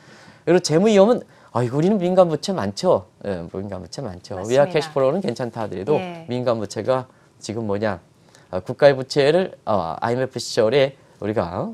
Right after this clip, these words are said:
Speaker 1: 카드채라든가 이런 걸 발동해서 민간 부채를 넘겨준 상태이기 때문에
Speaker 2: 음.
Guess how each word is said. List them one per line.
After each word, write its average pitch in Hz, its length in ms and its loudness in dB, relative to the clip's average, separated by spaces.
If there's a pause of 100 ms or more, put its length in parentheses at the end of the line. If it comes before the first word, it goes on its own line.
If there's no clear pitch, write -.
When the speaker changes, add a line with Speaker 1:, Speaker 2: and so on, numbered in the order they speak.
Speaker 1:
카드채라든가 131 800 2
이런 120 140 2
걸 120 100 0
발동해서 117 440 -4
민간 117 300 0
부채를 131 240 -4
넘겨준 107 400 -2
상태이기 110 360 -8
때문에 113 320 0
Speaker 2:
음. - 260 -20